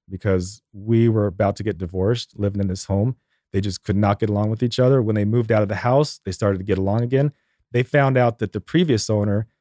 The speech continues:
had moved out of the hor-, house because of a divorce, and now they were st-, they were getting back together as well. And so the mold itself was making them so irritable and so angry with each other, it almost ruined their marriage.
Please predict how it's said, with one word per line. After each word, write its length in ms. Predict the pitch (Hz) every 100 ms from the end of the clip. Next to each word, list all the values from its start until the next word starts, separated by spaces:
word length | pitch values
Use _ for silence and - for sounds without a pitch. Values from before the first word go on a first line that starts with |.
| _
had 180 | - 110
moved 180 | 117 117
out 120 | 110
of 60 | 110
the 80 | 101
hor-, 180 | 120 -
house 260 | 117 113
because 300 | 117 110 117
of 80 | 107
a 60 | 104
divorce, 640 | 104 98 110 143 151 - _
and 140 | 101 107
now 160 | 117
they 300 | 113 110 120
were 120 | 147 113
st-, 220 | - 113
they 200 | 104 123
were 120 | 131
getting 240 | 117 104 98
back 180 | 95 -
together 340 | 101 95 92
as 120 | 85
well. 300 | 95 90 85 _ _ _ _ _
And 100 | -
so 200 | 110 117
the 180 | 95 113
mold 420 | 113 123 135 143
itself 480 | 113 - 117 117 131
was 140 | 107 117
making 300 | 117 113 107
them 120 | 98
so 400 | - - 135 160
irritable 540 | 139 131 104 101 95 92
and 120 | 95
so 240 | - 131
angry 280 | - 127 127
with 160 | 98 90
each 160 | 92
other, 260 | 92 90 95
it 80 | 104
almost 280 | 113 104 110
ruined 160 | 98
their 60 | 92
marriage. 460 | 92 85 80 -